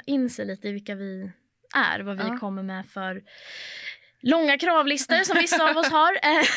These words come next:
Speaker 1: och andra inte. Men också
Speaker 2: Ja.
Speaker 1: vilken bakgrund vi har vad, när det kommer till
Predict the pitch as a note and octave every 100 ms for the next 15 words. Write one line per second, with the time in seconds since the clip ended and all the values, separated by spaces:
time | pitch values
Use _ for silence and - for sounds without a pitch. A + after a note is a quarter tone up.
0 | F#4+ - C4+ - C#4+ B3 A#3 B3+ C#4+ A#3+
1 | A#3+ A#3+ C4 C4 B3 G3 A#3+ G#3+ G#3+ A3
2 | A3+ A#3+ G3+ D#4+ F4+ G#3+ - G#3 G3+ -
3 | A3 G3+ G#3 G3+ F#3 G3 G3 G3+